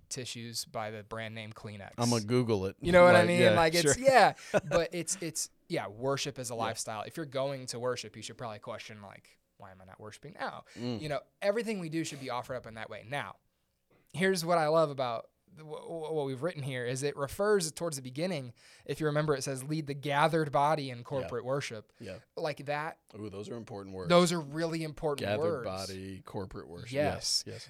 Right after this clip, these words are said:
Speaker 1: Because, and it says gospel-centered worship. Sorry about that.
Speaker 2: That's
Speaker 1: But
Speaker 2: important
Speaker 1: it,
Speaker 2: too.
Speaker 1: it's also <laughs> very important. But the lifestyle thing, you could be doing that. That's great.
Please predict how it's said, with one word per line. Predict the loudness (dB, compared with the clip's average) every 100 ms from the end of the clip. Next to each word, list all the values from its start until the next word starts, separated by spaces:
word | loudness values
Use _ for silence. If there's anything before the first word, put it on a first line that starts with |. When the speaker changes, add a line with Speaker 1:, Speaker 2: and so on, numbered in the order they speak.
| -8
Speaker 1:
Because, | -8 -2 -2 -2 -4 -6
and | -8
it | -4
says | -4 -4
gospel-centered | 0 0 0 -6 -8 -8 -10
worship. | -12 -12 -12
Sorry | -10 -10
about | -12 -14
that. | -18 -14
Speaker 2:
That's | -12 -8
Speaker 1:
But |
Speaker 2:
important | -4 -2 -2 -6
Speaker 1:
it, |
Speaker 2:
too. | -8
Speaker 1:
it's | -8 -4
also | -2 -2
<laughs> | 0 -2 -2
very |
important. | -4 -8 -10 -14 _ -20 -20 _
But | 4 4 4 _ _ _ _ 0
the | 2
lifestyle | 6 6 4 0 -2 -4 -6
thing, | -8 -8
you | -8
could | -6
be | -4
doing | 0 0 -2
that. | -8 -14 _
That's | -4 -4
great. | -2 -4 -4